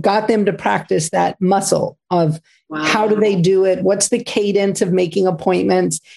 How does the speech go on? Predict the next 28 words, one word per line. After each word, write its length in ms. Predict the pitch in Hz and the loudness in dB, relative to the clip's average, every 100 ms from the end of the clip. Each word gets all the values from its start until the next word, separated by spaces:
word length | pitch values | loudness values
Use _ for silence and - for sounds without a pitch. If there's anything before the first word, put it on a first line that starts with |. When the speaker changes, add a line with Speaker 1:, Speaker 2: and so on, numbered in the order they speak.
| _ | _
Speaker 1:
keeping 440 | - 269 277 311 254 | -2 0 2 2 2
their 180 | 226 208 | 2 2
appointments? 540 | - 196 190 202 202 | 2 0 2 2 2
I 60 | 233 | 0
mean, 160 | 226 | 0
to 120 | 208 | 0
the 100 | 233 233 | 0 0
point 260 | - 277 | 0 0
where 140 | 247 214 | 0 0
if 100 | - | 0
they 160 | 208 | -2
skipped 460 | - - 226 233 - | -2 -4 -4 -2 -2
an 80 | 214 | -2
appointment 460 | - 208 226 214 202 | -2 -2 0 2 2
and 80 | 190 | 2
there 120 | 185 | 2
was 140 | 180 | 2
a 80 | 165 | -2
fee, 480 | 156 - 233 196 190 - _ | -2 -2 0 0 -2 -10 _
they 140 | 190 208 | 2 2
were 100 | 214 | 2
paying 360 | 208 226 220 190 | 0 0 2 2
that 220 | 160 160 | 0 -2
fee, 360 | 165 156 165 - | -4 -6 -8 -12
you 220 | 185 196 190 | -2 0 2
know, 200 | 185 180 | 2 2
Speaker 2:
Mm. 40 | |
Speaker 1:
like, 240 | 180 - | 0 -2